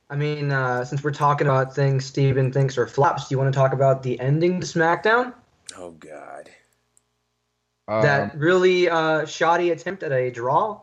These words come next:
Speaker 2: <laughs> Those
Speaker 3: Oh, yeah,
Speaker 2: alternative
Speaker 3: well,
Speaker 2: facts, that fake
Speaker 3: yeah,
Speaker 2: news
Speaker 3: those are
Speaker 2: Danny Bryan was pushing out there.
Speaker 3: <laughs> I agree
Speaker 1: We don't
Speaker 3: on
Speaker 1: have
Speaker 3: that.
Speaker 1: instant replay. There were no cameras over there.
Speaker 3: <laughs> Well, what, what, was that a botch or what?
Speaker 2: It was
Speaker 3: I
Speaker 2: definitely,
Speaker 3: guess
Speaker 2: um, they,
Speaker 1: Oh,
Speaker 2: they,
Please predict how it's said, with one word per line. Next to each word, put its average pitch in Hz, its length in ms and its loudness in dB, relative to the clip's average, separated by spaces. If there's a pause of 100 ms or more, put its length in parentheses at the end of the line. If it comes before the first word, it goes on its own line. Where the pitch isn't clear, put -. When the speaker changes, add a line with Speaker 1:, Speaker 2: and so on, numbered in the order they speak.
(120)
Speaker 2:
<laughs> - 340 -20 (800)
Those 135 260 4
Speaker 3:
Oh, 110 40 0
yeah, 139 180 4
Speaker 2:
alternative 151 480 -2
Speaker 3:
well, 139 220 -2
Speaker 2:
facts, - 440 -4 (460)
that 113 140 -4
fake 135 240 -2
Speaker 3:
yeah, 127 240 2
Speaker 2:
news 98 80 0
Speaker 3:
those 113 180 -2
are 127 40 -6
Speaker 2:
Danny 135 220 -4
Bryan 131 340 -6
was 131 120 -12
pushing 147 360 -8
out 135 200 -8
there. 139 260 -6 (240)
Speaker 3:
<laughs> - 240 -20
I 110 200 -2
agree 127 180 -4
Speaker 1:
We - 40 -4
don't 277 200 2
Speaker 3:
on - 60 -2
Speaker 1:
have 202 280 0
Speaker 3:
that. - 120 -10
Speaker 1:
instant 185 360 -4
replay. 185 580 -2 (160)
There 277 120 0
were 262 120 -4
no 302 200 2
cameras 269 400 -2
over 190 200 -2
there. 139 400 -2
Speaker 3:
<laughs> - 60 -20 (240)
Well, 143 160 0
what, 139 260 0
what, 131 240 -8
was 143 160 -2
that 160 140 2
a 131 80 0
botch 107 500 -6
or 113 160 -6
what? 101 440 -8 (200)
Speaker 2:
It 269 160 4
was 254 160 -2
Speaker 3:
I 170 80 2
Speaker 2:
definitely, 139 440 -2
Speaker 3:
guess 107 260 -14
Speaker 2:
um, 120 340 -2
they, 120 240 -8
Speaker 1:
Oh, 196 140 2
Speaker 2:
they, - 140 2